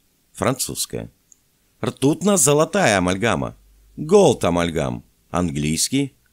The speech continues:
Амальгаме d'or, французский. Ртутно-свинцовая амальгама. Lead amalgam, английский. Амальгаме де пломб, французский.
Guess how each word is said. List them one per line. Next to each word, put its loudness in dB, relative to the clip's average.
Амальгаме 0
d'or, 2
французский. -4
Ртутно-свинцовая 0
амальгама. 0
Lead 0
amalgam, -2
английский. -4
Амальгаме 0
де 0
пломб, 0
французский. -4